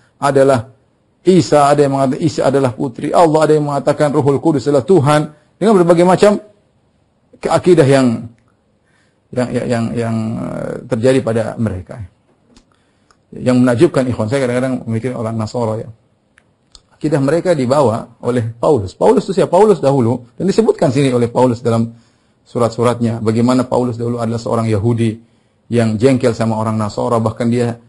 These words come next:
eh, menangkapin orang Nasara, bahkan dia minta izin kepada penguasa Romawi untuk menangkapi orang-orang Nasara,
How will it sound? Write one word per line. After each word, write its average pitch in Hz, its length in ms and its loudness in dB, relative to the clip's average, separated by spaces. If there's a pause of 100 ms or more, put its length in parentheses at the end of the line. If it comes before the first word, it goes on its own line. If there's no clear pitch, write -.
(520)
eh, - 240 -8
menangkapin 120 480 0
orang 117 240 0
Nasara, 117 400 -2
bahkan 120 240 -4
dia 123 80 -2
minta 120 240 -4
izin 123 240 0
kepada 117 320 -4
penguasa 117 480 -2
Romawi 120 400 0
untuk 117 240 -4
menangkapi 117 400 -4
orang-orang 113 400 -2
Nasara, 123 480 2